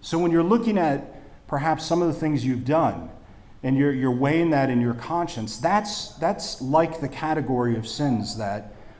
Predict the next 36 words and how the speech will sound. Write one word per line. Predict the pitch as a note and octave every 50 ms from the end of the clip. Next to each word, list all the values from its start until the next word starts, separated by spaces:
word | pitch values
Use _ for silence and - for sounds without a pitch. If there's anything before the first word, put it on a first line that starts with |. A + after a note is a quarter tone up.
| - -
we're | - B2+ C#3
talking | C#3 - - E3 E3 D#3+ - C3 A2+
about. | F#2+ G2 F#2 G2
And | A2 A#2+ C#3+
if, | C#3+ C#3+ - - - - - - - - - - -
if | - G#3
you | G#3
have | G3 E3
venial | F3 F#3 G3+ G3 F#3+ F3+ F3
sins, | - - F3+ F#3 F#3 F#3 F3+ F3 D3 - - - - - - - - -
regular | A#2+ B2+ C#3+ D#3 E3 E3 F3+ F3
ordinary | D#3+ D3+ C#3+ D3 C#3+ C#3+ C#3 C3+ C#3 C3+
sins, | - - D#3+ D#3+ D3 C3 - C3+
you | D#3+
can | D#3+ - D#3+ D3
confess | - - - D3+ D#3+ D3+ - - A#3 G#3+ G#3+ -
those | - F3 E3+ D3+ -
to | - D3
God | C#3 C#3+ D3 D3 C#3+ B2+ G2 F2+ - G2+ - - - - - - - - - - - - - -
just | - F#3+ G3 G3 G3
yourself. | F#3 E3 C#3+ - - - - - - D#2 - - - - - - - - -
Those | - E3 F#3 F3+
don't | - G#3 G#3 G3+
have | C3+ D3+ F#3 F3+ F#3
to | -
be | C#3+ C#3+
confessed | C3+ - - C3+ - - A#2 G#2 - - -
to | - G2+
a | F#2
priest. | - - - G#2+ F2+ E2+ - - - - -
And | B2 C3+
that's | F3 A3+ A#3 -
the | -
majority | G#3 G#3 F3+ - F#3 F3+ F3 E3+ E3
of | D#3 D3+
sins. | - - G3+ G3 C#3+ - - - - - -